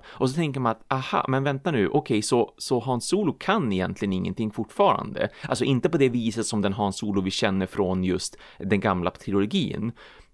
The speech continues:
Han har säkert lärt sig fly-, flyga bra. Det, det, det har han säkert hunnit med under de här tre åren. Det måste han ha hunnit med under de här tre åren. Han har säkert hunnit bli lite stridsvan också med tanke på vad vi får se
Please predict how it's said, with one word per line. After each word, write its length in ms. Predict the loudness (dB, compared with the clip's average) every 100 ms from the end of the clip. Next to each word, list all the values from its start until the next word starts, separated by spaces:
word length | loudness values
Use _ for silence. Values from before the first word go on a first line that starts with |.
| -8
Han 220 | 0 0
har 60 | 2
säkert 240 | 0 0
lärt 160 | 0 -2
sig 120 | -6
fly-, 180 | -8 -8
flyga 400 | -2 0 2 2
bra. 320 | 2 0 0
Det, 320 | 0 0 0 0
det, 220 | 0 2
det 60 |
har 80 | 2
han 100 | 0
säkert 240 | -2 -6 -2
hunnit 280 | -2 -2
med 200 | -2 -2
under 160 | -2 -2
de 40 |
här 80 | -4
tre 180 | -4 -4
åren. 220 | -2 -2
Det 80 | 0
måste 280 | 0 0 0
han 60 |
ha 80 | 0
hunnit 180 | -2 -4
med 120 | -6
under 120 | -4
de 20 | -6
här 80 |
tre 160 | -4 -4
åren. 240 | -2 -2
Han 80 | 0
har 80 | -2
säkert 300 | -2 -2 -2
hunnit 400 | 0 0 -2 -8 -20 -12
bli 200 | -2 0
lite 200 | 0 -2
stridsvan 720 | -4 -2 -2 -2 0 2 2 -2
också 280 | -8 -4
med 100 | -4
tanke 280 | -2 -2 -2
på 120 | -2
vad 180 | 2 2
vi 60 | 0
får 120 | -6
se 380 | -2 0 2